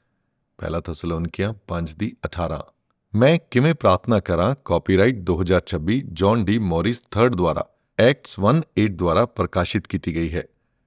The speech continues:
ਤੁਸੀਂ ਇਸ ਪੂਰੇ ਕਥਨ ਨੂੰ ਸ਼ਾਮਿਲ ਕਰਕੇ ਇਸ ਸਮੱਗਰੀ ਨੂੰ ਬਿਨਾਂ ਕੋਈ ਬਦਲਾਅ ਕੀਤੇ ਮੁਫਤ ਵਿੱਚ ਛਪਵਾ ਸਕਦੇ ਹੋ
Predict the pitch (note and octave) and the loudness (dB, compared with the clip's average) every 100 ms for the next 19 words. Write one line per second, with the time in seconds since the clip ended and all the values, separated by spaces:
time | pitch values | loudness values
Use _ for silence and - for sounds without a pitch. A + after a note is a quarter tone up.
0 | _ _ - F2+ G#2+ A2+ F2+ - - F#2+ | _ _ -8 -6 -4 -4 -6 -8 -4 -2
1 | G2+ - D#2+ F#2 F#2+ A#2+ - F2 A2 G#2 | 0 -2 -4 -2 -2 -2 -2 -2 0 0
2 | F#2 - E2+ - _ _ _ _ - E3 | -4 -4 -10 -12 _ _ _ _ 0 0
3 | - A2 F#2+ G2 A#2 D3 F#2+ G2 A#2 B2 | 2 2 2 4 2 2 2 2 2 2
4 | G2+ F2 E2+ E2+ E2 G#2 - F2 - C3+ | 0 0 0 0 0 0 -4 -6 -4 -6
5 | - _ _ _ F2+ F2 - F#2+ - - | -10 _ _ _ -6 -6 -2 -4 -4 -6
6 | F2 - D#2 D#2+ E2+ D2+ D#2+ E2 | -6 -2 -2 -2 -6 -6 -6 -6